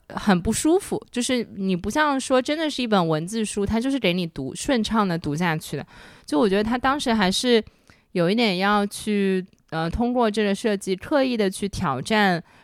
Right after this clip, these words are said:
所谓的可读性这件事情。我不知道你，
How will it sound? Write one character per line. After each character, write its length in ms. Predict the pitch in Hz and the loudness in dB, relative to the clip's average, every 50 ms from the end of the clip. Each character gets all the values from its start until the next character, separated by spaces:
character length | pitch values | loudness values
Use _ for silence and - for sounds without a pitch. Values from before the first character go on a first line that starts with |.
| _ | _
所 200 | - - - 160 | -4 0 2 4
谓 160 | 151 196 220 | 4 4 4
的 80 | 202 190 | 4 2
可 220 | 185 - - 165 | 0 0 -2 -2
读 180 | 143 - 143 143 | -2 -2 -4 -4
性 340 | 160 - 233 233 220 190 165 | -4 -2 0 0 0 0 0
这 100 | 170 170 | -2 -2
件 220 | 170 165 147 147 | -2 0 0 0
事 180 | 156 - - 160 | 0 -2 -2 -2
情。 280 | - - 160 113 220 - _ _ - - _ _ _ _ _ _ _ _ _ - - | -2 -4 -6 -6 -6 -10 _ _ -20 -20 _ _ _ _ _ _ _ _ _ -20 -6
我 100 | - 175 | -2 -2
不 80 | 170 165 | 0 4
知 80 | 208 226 | 6 6
道 100 | 247 254 | 6 6
你， 340 | 247 220 190 170 156 156 | 6 4 4 2 0 -2